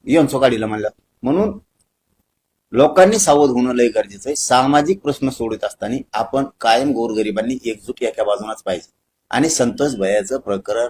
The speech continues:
आम्ही एका बाजूला जाऊ देत नाही. तुम्ही टेन्शन घेऊ नका. मग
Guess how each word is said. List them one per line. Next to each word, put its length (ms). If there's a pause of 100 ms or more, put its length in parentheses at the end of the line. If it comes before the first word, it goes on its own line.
आम्ही 320 (180)
एका 260
बाजूला 380
जाऊ 300
देत 140 (100)
नाही. 100 (380)
तुम्ही 300
टेन्शन 280
घेऊ 160
नका. 200
मग 120